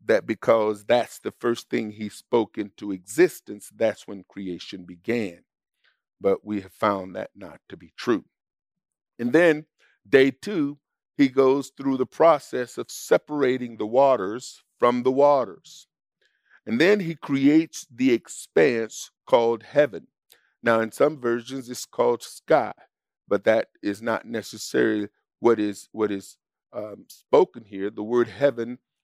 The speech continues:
is shamayim, shamayim. And then we find that the waters is mayim. Now, the interesting thing about here is that Father spends day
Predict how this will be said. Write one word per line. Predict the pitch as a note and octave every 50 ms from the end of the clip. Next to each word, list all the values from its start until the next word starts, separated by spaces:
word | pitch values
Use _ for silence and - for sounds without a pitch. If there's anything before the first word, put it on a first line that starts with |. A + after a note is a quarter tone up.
| _ _
is | - A#2+ A#2+ A#2+ A#2+ A#2 - - - _
shamayim, | - - - A#2+ A2+ A#2 A#2 A#2+ B2 C3+ D3 D3 C3+ A2+ F#2+ F2 - _ _ _ _ _ _ _ _ _ _ _ _ _ _ _ _ _ _ _ -
shamayim. | - A2+ A2 A#2 A#2 A#2+ C3+ D3 C#3+ A#2+ G2+ F2 E2+ - _ _ _ _ _ _ _ _ -
And | A2 B2
then | D3 E3 G3
we | G#3 G#3 F3+
find | - - D#3 D3 D3 C#3+ C3+ C3+
that | C3 A#2 -
the | B2+
waters | B2+ B2+ C#3 E3+ F#3+ D#3+ C3+ B2+ B2+ B2+ B2+
is | C#3 C#3 C3+ C3+
mayim. | D#3 F3 F#3+ F#3+ F#3 D#3 A#2 G2 F2 D2+ _ _ _ _ _ _ _ _ _ _ _ _ _ _
Now, | - C#3+ C#3 C3
the | C3 C#3+ E3+
interesting | A3+ A#3 - A3+ G3+ - - F3 E3+ D3 C3
thing | - - E3 G#3 A#3 G#3+
about | E3 B2 B2 A#2 G#2+ G#2 -
here | - A2 G#2+ G#2+ G#2+ A2+
is | B2 A2+ G#2+
that | A#2 A#2 G#2+
Father | - - C#3 C3 C3 B2 B2
spends | - - - - C#3+ C3 C3 B2 A2+
day | G#2 A#2+ A#2+ A#2 A#2+ A2